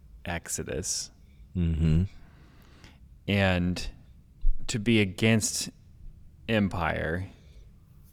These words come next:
Speaker 1: the exchange of money, because whose, whose face was on the money that was being traded, right, was, was Caesar.
Speaker 2: Mm-hmm.
Speaker 1: And so with, within the temple of a place that everyone was supposed to be equal,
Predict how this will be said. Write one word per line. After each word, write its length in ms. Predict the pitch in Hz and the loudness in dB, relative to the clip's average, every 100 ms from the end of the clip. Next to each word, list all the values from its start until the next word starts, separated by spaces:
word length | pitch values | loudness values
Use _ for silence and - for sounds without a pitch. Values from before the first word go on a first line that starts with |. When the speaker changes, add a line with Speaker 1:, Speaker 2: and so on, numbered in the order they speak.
| - - - - | -20 -20 -20 -10
Speaker 1:
the 160 | 92 | -6
exchange 480 | 90 - 107 92 85 | -4 0 0 0 -2
of 100 | 80 | -4
money, 500 | 87 85 80 78 85 - - - - - - - - | -2 -2 -2 -4 -6 -12 -20 -20 -20 -20 -20 -20 -14
because 320 | - 98 90 - | -8 -4 -4 -2
whose, 440 | 120 110 87 - | 2 2 2 -4
whose 420 | - 139 120 98 | -2 4 4 4
face 480 | - 113 98 90 - | 0 2 2 2 -2
was 140 | 90 85 | -2 0
on 120 | 85 | -2
the 100 | 82 | -2
money 340 | 85 85 80 | -2 -2 -2
that 200 | 78 76 | -4 -6
was 140 | 82 78 | -6 -8
being 260 | 82 76 | -8 -8
traded, 540 | 76 92 82 73 76 - - - - - - | -6 -4 -4 -4 -8 -12 -20 -20 -20 -20 -14
right, 300 | - 73 71 - - | -10 -8 -8 -12 -12
was, 420 | 85 73 - - - - - - - | -8 -6 -6 -8 -14 -20 -20 -16 -10
was 140 | 80 | -6
Caesar. 540 | - 87 78 - - - - - - - - - - | -4 -4 -6 -8 -12 -16 -20 -20 -20 -20 -20 -20 -10
Speaker 2:
Mm-hmm. 160 | 80 80 | -8 -4
Speaker 1:
And 100 | - | -2
so 260 | 82 92 85 | 0 0 2
with, 300 | 90 95 - | 0 -4 -4
within 480 | 113 104 101 117 113 | -2 0 2 4 4
the 80 | |
temple 520 | 92 107 95 90 85 85 | 2 0 0 2 2 2
of 80 | |
a 120 | 85 82 | 2 -2
place 360 | - 90 85 | -2 -2 -2
that 180 | - 85 | -2 -4
everyone 560 | - 90 92 87 82 82 | -4 -4 -2 -2 -2 -4
was 100 | 80 | -6
supposed 460 | - - 87 82 - | -8 -6 -4 -4 -6
to 60 | |
be 240 | 80 80 82 | -8 -6 -6
equal, 480 | - - 65 60 | -8 -8 -8 -8